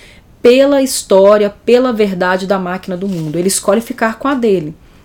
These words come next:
É um preço que se paga por ser maduro. E pra finalizar, é, eu quero ler o dois parágrafos que, que fecham esse texto da Alcides Vilaça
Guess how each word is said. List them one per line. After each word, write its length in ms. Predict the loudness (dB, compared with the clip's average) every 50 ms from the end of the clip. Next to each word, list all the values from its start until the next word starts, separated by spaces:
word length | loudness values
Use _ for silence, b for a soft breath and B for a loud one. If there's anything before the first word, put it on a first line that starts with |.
| b _ _ -6
É 120 | -4 -4
um 100 | -2 -4
preço 320 | -4 -4 -4 -6 -6 -6 -8
que 100 | -8 -6
se 160 | -6 -6 -6
paga 360 | -6 -6 -6 -4 -4 -6 -10 -12 _ _
por 140 | -6 -6 -6
ser 200 | -4 -4 -4 -4
maduro. 480 | -4 -6 -6 -6 -8 -10 -10 -14 -18 -20 _ B B B B B B B B B B B
E 80 | -8 -8
pra 300 | -4 -2 0 0 0 -2
finalizar, 800 | -2 -2 -2 -2 -2 -2 -4 -4 -2 -2 -2 0 -2 -4 -6 -8 b b b b b b b b _ _ _ _ _ _
é, 480 | -8 -4 -2 -2 0 0 0 -2 -2 -2
eu 120 | -4 -2
quero 180 | 0 0 0 2
ler 440 | 2 4 4 4 4 4 2 0 -2 -4
o 80 | -2
dois 240 | 0 0 0 0 0
parágrafos 720 | -2 -2 -2 0 -2 -2 -2 -4 -4 -6 -8 -10 -14 -14 -14
que, 200 | -12 -10 -12 -12
que 180 | -10 -12 -14
fecham 400 | -8 -4 -2 -2 -2 -2 -2 -4
esse 160 | -6 -6 -6 -8
texto 300 | -6 -6 -6 -6 -6 -6
da 80 | -6
Alcides 360 | -6 -6 -6 -8 -8 -8 -8
Vilaça 600 | -6 -4 -2 -2 -2 -2 -2 -4 -6 -10 -14 -18